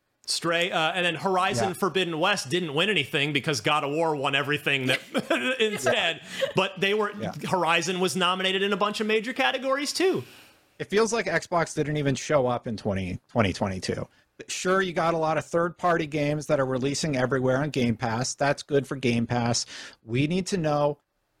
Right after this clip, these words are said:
Speaker 2: what exclusives you have coming,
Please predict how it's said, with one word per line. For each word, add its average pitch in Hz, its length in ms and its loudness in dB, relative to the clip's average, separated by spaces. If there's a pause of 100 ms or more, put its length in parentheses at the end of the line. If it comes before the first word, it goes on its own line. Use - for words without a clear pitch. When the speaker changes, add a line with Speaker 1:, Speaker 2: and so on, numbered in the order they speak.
(640)
Speaker 2:
what 139 300 2
exclusives 139 920 0
you 123 200 0
have 123 280 0
coming, 104 480 0